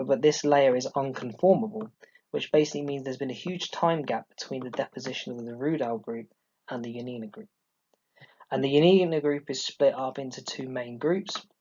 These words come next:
The bottom half is known as the fossil group, but the top half, which is what we're interested in, is known as the lamel group. Okay, and then this entire sequence has been intruded by these, uh,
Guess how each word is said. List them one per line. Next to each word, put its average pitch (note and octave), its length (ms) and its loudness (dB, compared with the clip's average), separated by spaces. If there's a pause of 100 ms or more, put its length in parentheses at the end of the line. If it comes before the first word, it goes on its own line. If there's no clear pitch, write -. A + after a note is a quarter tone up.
(120)
The C3 120 -6
bottom C#3+ 360 4
half D#3 480 0
is C3+ 180 -12
known C3+ 320 -6
as B2+ 240 -10
the A#2+ 320 -14 (220)
fossil - 680 -6
group, E3 300 -8 (1000)
but - 120 -4
the - 80 -14
top G#3 340 10
half, C#3 300 0
which - 140 -14
is C3 100 -20
what B2 180 -12
we're E3+ 240 -2
interested C3 500 -14
in, B2+ 280 -16
is C3 180 -18
known B2+ 240 -14
as C3 100 -16
the E3+ 100 -8
lamel D#3 560 -4
group. G#2+ 240 -12 (1200)
Okay, D3+ 380 -4
and C#3 160 -6
then C#3 180 -6
this D#3+ 300 -4 (100)
entire F3 460 2
sequence C#3+ 540 -10
has C3 120 -12
been C3 280 -10
intruded C#3 580 -8
by C3 160 -4
these, B2 340 -14
uh, B2 360 -8